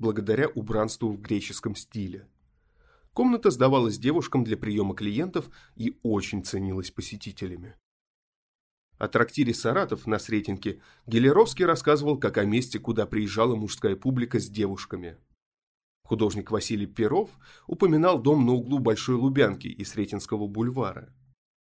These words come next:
В окна этого дома нередко заглядывали студенты мужвз. Московское училище живописи, ваяния и зодчества.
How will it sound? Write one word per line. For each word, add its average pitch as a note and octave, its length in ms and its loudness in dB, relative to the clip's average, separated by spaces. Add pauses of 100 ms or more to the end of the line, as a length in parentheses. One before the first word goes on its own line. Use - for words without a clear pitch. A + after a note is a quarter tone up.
(360)
В G#2+ 140 -4 (100)
окна C3 340 6
этого G#2+ 440 -2
дома A2+ 400 4 (260)
нередко F#3 420 4
заглядывали C3+ 580 2
студенты A2+ 640 0 (180)
мужвз. G#2+ 840 0 (600)
Московское A#2 540 -6
училище A2+ 600 -16
живописи, D#3+ 600 -18
ваяния A2+ 600 -8
и A2 160 -18
зодчества. - 680 -20